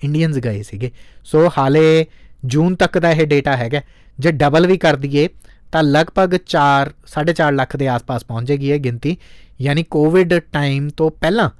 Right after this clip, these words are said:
ਜਿੰਨੇ tourist ਮਲੇਸ਼ੀਆ ਜਾ ਰਹੇ ਸੀ, ਉਹਦੇ ਨਾਲੋਂ ਜ਼ਿਆਦਾ Indian tourist ਹੁਣ ਮਲੇਸ਼ੀਆ ਜਾਣ ਲੱਗ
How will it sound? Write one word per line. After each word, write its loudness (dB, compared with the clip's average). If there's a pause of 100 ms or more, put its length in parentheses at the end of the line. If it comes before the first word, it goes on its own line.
(380)
ਜਿੰਨੇ 2
tourist 0
ਮਲੇਸ਼ੀਆ 0
ਜਾ -2
ਰਹੇ -2
ਸੀ, -8 (320)
ਉਹਦੇ 4
ਨਾਲੋਂ 6
ਜ਼ਿਆਦਾ 2
Indian 2
tourist 0
ਹੁਣ 0
ਮਲੇਸ਼ੀਆ -2
ਜਾਣ -4
ਲੱਗ -10